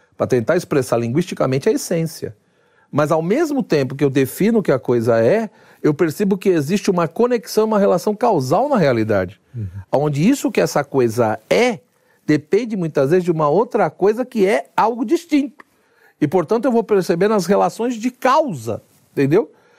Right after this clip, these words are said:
Speaker 1: E aí, nessas relações de causa, eu percebo que essa estrutura de causalidade só tem sentido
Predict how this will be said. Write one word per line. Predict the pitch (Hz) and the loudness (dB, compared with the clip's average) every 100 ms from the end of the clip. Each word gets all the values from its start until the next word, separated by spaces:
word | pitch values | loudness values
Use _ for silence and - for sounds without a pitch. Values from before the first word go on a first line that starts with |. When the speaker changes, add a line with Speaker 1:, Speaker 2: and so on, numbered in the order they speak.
| - _ | -20 _
Speaker 1:
E | 214 | 0
aí, | 226 208 311 | 2 2 0
nessas | 277 254 403 359 320 | 0 0 0 -2 -4
relações | 196 190 175 156 151 143 | 0 0 0 0 -2 -2
de | 165 | -4
causa, | 196 - 208 294 233 147 | -2 0 2 2 0 0
eu | 156 | 0
percebo | 160 175 - 160 147 | 2 0 0 -2 -2
que | 170 | 0
essa | 170 233 285 - 139 - - _ 180 196 | 2 2 0 0 -2 -2 -16 _ 0 0
estrutura | - - 196 180 - 233 359 415 | -4 -6 -2 -2 0 2 4 2
de | 254 | -2
causalidade | 196 170 143 135 127 120 110 104 - _ | -2 0 0 0 0 0 0 -4 -14 _
só | - 151 | -4 -2
tem | 143 294 | 0 0
sentido | 302 180 127 - 294 185 | 2 -2 0 2 2 0